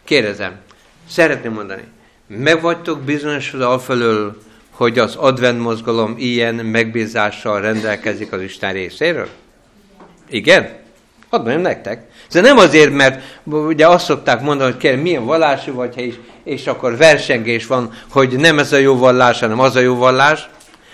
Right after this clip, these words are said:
Van a Jelenések könyve tizedik fejezetében van az Úr üzenete, amikor is valóban, ö, egy válság lesz, azaz egy Krisztus várás volt,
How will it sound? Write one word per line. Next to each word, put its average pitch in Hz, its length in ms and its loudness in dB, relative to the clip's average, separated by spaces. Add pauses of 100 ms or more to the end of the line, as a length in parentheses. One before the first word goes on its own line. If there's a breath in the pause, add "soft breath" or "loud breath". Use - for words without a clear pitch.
(260 loud breath)
Van 131 580 4
a 127 60 -6
Jelenések 151 560 2
könyve 123 200 -2
tizedik 135 480 2
fejezetében 110 1120 0
van 110 540 0
az 123 180 -10
Úr 117 140 -6
üzenete, 139 760 0 (560 loud breath)
amikor 160 460 4
is 131 180 -6
valóban, 123 680 2 (320 loud breath)
ö, 117 300 0 (600)
egy 110 260 -4
válság 123 520 4
lesz, 165 220 2
azaz 120 340 0
egy 107 300 0
Krisztus 139 400 -2
várás 135 460 4
volt, 190 360 -2